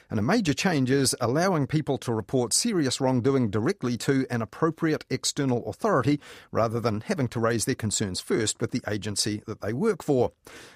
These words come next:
But the media will not be one of those appropriate external authorities under the proposed changes to the law.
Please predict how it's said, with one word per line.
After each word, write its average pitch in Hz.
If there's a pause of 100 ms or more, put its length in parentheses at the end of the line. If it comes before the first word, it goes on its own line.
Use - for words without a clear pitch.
But 95
the 107
media 139
will 113
not 151
be 139
one 131
of 117
those 127
appropriate 135
external 123
authorities 143 (100)
under 120
the 120
proposed 107
changes 98
to -
the 87
law. 135